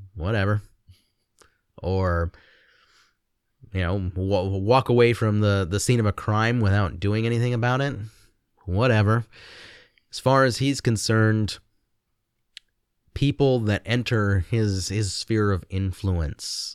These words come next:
seem to be judged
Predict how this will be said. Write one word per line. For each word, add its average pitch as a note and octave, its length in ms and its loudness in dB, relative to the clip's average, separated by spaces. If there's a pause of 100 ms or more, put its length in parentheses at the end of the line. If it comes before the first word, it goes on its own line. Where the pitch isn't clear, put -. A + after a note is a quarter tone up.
(120)
seem G2 380 -4
to - 120 -14
be E2+ 560 -2 (2500)
judged A2 680 0